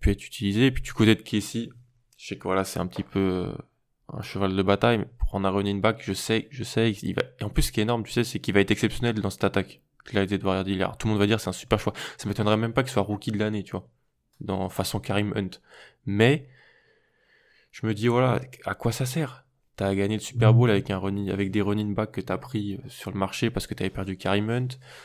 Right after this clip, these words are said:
T'avais drafté un petit Darwin Thompson l'an passé qui a montré des choses en troisième tentative. Je me dis, voilà, tu, j'aurais, j'aurais fait comme les Steelers, tu vois, j'aurais repris comme chaque année un Q, un running back au quatrième tour. Et au premier tour, j'aurais adressé,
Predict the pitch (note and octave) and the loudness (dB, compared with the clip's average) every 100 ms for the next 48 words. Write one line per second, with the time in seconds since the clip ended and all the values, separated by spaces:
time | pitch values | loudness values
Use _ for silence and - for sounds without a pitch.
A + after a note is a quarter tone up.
0 | - - F#2 F#2+ G2 - A2 G2+ - - | -18 -6 -2 2 2 2 0 0 -4 -6
1 | G2+ G2+ G2 G#2 - G#2 - G#2 G2 F#2 | 2 4 4 0 2 0 2 0 0 0
2 | G#2+ - A#2 A#2 - F#2+ - F#2+ F#2+ G#2 | -2 2 2 2 0 -8 -6 -4 -2 -2
3 | G2 - G2 F#2 F#2 F#2 G#2+ - C#3 C#3 | -4 -4 -2 -2 -4 -2 -2 0 2 2
4 | B2+ C3 F#2 G#2 A#2+ C#3 - - - - | 0 -6 0 2 4 2 -2 -14 -16 -18
5 | - _ - F#2+ F#2+ F#2+ F2+ F#2+ F#2+ - | -20 _ -4 -2 0 0 -2 -2 -4 0
6 | A2 - A2 G#2+ G2+ - B2 B2 B2+ - | -2 4 4 4 -2 0 2 2 2 0
7 | G2+ F#2+ F#2 F#2+ G2 G#2+ - G#2+ A2+ G#2+ | -4 -2 -6 -2 0 0 -2 -2 -2 -2
8 | A2 - G#2 A2+ A2+ F#2 - G2+ F#2 F#2 | -4 2 2 2 0 -4 -8 -6 -4 0
9 | F#2+ F#2+ G#2 - - G2+ - G#2 F#2 - | 0 2 0 0 -2 -4 -4 -6 -4 2
10 | A#2+ B2 - _ _ _ _ _ - G2 | 2 2 -8 _ _ _ _ _ -2 2
11 | - G2 F#2+ B2 G2+ F#2 F2+ G2 - A2+ | 4 2 6 6 4 2 2 2 2 0